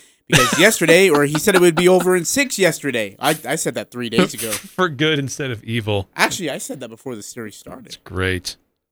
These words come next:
Speaker 1: Dude, that sucks, man. I'm, I'm pit-, I mean, I'm mad.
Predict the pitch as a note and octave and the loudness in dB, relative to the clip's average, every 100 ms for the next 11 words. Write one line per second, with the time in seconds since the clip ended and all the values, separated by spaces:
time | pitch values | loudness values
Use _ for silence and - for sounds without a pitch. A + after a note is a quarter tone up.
0 | _ _ _ _ _ _ - D#3 D#3 - | _ _ _ _ _ _ -6 -2 -2 -2
1 | A3 G3+ - - A#2+ A2+ A2+ - D#3 D#3 | 0 0 -2 -8 -8 -10 -12 -8 -4 -2
2 | F3 A#3 G#3+ _ - A3+ B3+ - - A2 | -2 -2 -6 _ -8 -4 -4 -6 -10 -10
3 | G#2+ - - E3+ G3 G#3+ B2+ A#2 A2+ A2+ | -10 -12 -8 -4 -2 -4 -4 -4 -4 -6